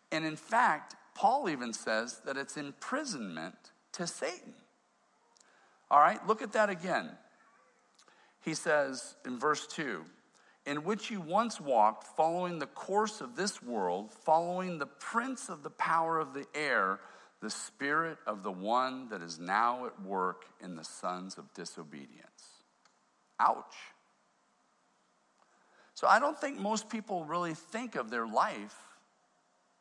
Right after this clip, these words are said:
being imprisoned to Satan apart from Christ and his work in our lives.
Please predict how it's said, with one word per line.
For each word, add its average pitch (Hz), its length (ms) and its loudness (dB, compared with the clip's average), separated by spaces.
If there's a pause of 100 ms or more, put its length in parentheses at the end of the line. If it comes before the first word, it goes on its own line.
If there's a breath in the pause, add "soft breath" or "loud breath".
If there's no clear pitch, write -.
(180)
being 165 440 -8 (160)
imprisoned 165 640 -6
to 151 60 -8
Satan - 680 -12 (720)
apart 123 400 2
from 113 180 -10
Christ - 680 -2
and 98 140 -10
his 95 160 -10
work 98 260 -4
in 92 80 -6
our 82 160 0
lives. - 720 -4